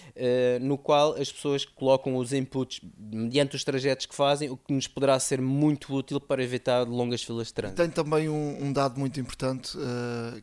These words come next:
Speaker 2: que é, tu podes falar, se, obviamente se a outra pessoa quiser, uma pessoa que pode, que coloca um, um determinado aviso,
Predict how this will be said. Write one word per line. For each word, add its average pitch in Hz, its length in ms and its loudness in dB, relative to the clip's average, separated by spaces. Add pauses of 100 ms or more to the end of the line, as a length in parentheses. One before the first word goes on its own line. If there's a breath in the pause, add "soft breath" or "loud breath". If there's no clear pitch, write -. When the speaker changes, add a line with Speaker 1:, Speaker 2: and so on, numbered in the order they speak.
(100)
Speaker 2:
que 131 240 -2
é, 135 180 0
tu 131 180 -8
podes 143 260 -2
falar, 131 580 -2 (180 loud breath)
se, - 260 -6
obviamente 120 440 -4
se - 160 -6
a 123 40 -2
outra 120 220 -4
pessoa - 240 -8
quiser, 120 360 -6
uma 123 200 -6
pessoa 123 240 -6
que - 220 -14
pode, 127 360 4 (380 loud breath)
que 123 160 -12
coloca 131 400 2
um, 117 400 -4
um 120 60 -2
determinado 120 540 -2
aviso, 135 500 0